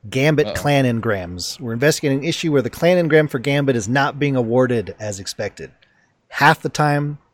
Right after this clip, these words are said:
Speaker 1: that shit don't even show up.
Speaker 2: I didn't even know that was an option now. I just thought they stuck with the whole Crucible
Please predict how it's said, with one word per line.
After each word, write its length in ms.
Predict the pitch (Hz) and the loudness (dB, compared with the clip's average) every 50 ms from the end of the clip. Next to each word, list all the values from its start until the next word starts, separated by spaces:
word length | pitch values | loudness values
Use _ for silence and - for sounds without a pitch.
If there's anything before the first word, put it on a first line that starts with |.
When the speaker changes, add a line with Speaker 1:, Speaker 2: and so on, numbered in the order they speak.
| _ _ _ _ _ _ _ _ _ _ _ _ _ | _ _ _ _ _ _ _ _ _ _ _ _ _
Speaker 1:
that 180 | - 127 120 120 | -4 -4 -4 -2
shit 180 | - - 131 110 | -2 -2 -2 -2
don't 160 | 127 123 123 | -2 -2 -2
even 200 | 120 98 101 101 | -4 -4 -6 -8
show 240 | 101 - 127 117 113 | -6 -6 -4 -4 -4
up. 160 | 101 - - _ _ _ _ _ _ _ _ _ - - _ _ _ _ _ _ _ _ _ _ _ _ _ _ _ _ _ _ 110 - | -4 -6 -10 _ _ _ _ _ _ _ _ _ -20 -20 _ _ _ _ _ _ _ _ _ _ _ _ _ _ _ _ _ _ -8 -4
Speaker 2:
I 120 | - - 180 | -4 -2 0
didn't 180 | 180 180 185 | 0 0 0
even 160 | 175 156 147 156 | -2 -2 -2 -2
know 160 | 147 147 151 | -2 -2 -2
that 100 | 151 143 | -2 -4
was 140 | 143 135 127 | -4 -4 -6
an 100 | 143 131 | -6 -6
option 500 | - 117 123 139 165 151 - - 120 110 | -6 -6 -6 -6 -6 -6 -10 -10 -10 -8
now. 200 | 104 98 101 104 | -8 -6 -6 -4
I 100 | 104 110 | -4 -4
just 200 | 117 117 127 120 | -4 -4 -6 -6
thought 200 | - - 123 123 - | -4 -4 -4 -2 -4
they 100 | 123 117 | -6 -6
stuck 380 | 110 - - - 123 120 117 - | -6 -8 -6 -6 -6 -6 -4 -6
with 100 | 123 - | -8 -6
the 60 | 107 | -4
whole 300 | 101 104 110 113 110 104 - _ | -4 -2 -2 -2 -2 -4 -8 _
Crucible 920 | - 123 123 127 123 - 120 110 107 117 117 117 117 117 117 117 113 110 | -6 -4 -4 -4 -4 -4 -6 -4 0 0 2 2 2 2 2 0 0 -4